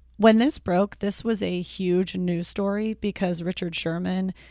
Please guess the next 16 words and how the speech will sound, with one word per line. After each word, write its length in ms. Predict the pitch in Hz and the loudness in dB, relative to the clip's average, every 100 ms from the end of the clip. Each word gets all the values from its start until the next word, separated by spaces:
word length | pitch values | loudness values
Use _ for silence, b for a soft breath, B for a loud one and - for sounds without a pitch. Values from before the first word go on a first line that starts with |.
| b b - | b b -2
is 160 | 196 180 | 0 0
currently 580 | - - 214 220 233 226 | -4 -2 0 2 0 0
a 80 | 190 | -4
free 300 | - 185 - | -4 -6 -4
agent, 460 | 170 175 202 214 - | -6 -4 -2 -2 -2
although 240 | 185 185 | 0 2
he 80 | 185 | 0
used 240 | 175 180 | -2 -4
to 80 | - | -4
play 200 | - 180 | -2 -2
for 140 | - | -2
the 100 | 175 | -6
Seahawks 600 | 170 - 175 180 180 - - | -4 -2 -2 -2 -4 -8 -4
and 220 | 180 175 | -2 0
the 60 | 175 | -2
forty-niners, 800 | 185 180 165 165 202 233 262 | -2 -2 -2 -2 0 0 -2